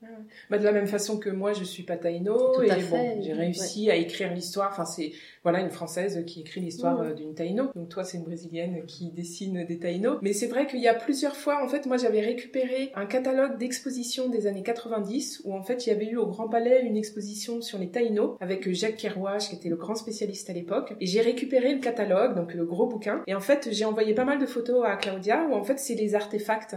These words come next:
Speaker 1: Donc notamment tout le, le cérémonial de la Koba, que, euh, euh, un, le collier, où à un moment elle est toute nue, puis elle revient avec son collier. Ça, c'est vraiment des objets qui existent.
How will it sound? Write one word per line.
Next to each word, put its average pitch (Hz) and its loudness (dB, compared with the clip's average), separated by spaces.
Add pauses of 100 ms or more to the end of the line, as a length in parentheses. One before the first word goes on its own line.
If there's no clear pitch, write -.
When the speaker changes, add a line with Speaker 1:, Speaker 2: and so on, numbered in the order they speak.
(100)
Speaker 1:
Donc 196 -8
notamment 214 2
tout 233 -4
le, 214 6
le 202 2
cérémonial 214 4
de 202 4
la 196 4
Koba, 214 4
que, 208 -2
euh, 180 4 (380)
euh, 175 10
un, 196 6
le 208 6
collier, 233 2
où 190 -2
à 196 0
un 196 0
moment 202 2
elle 202 2
est 190 -2
toute - -10
nue, 214 0
puis 214 -2
elle 185 2
revient 185 -4 (120)
avec 180 -2
son 185 -4
collier. 202 0
Ça, 285 2
c'est - 0
vraiment 247 2
des 262 2
objets 226 0
qui 226 -4
existent. 202 -2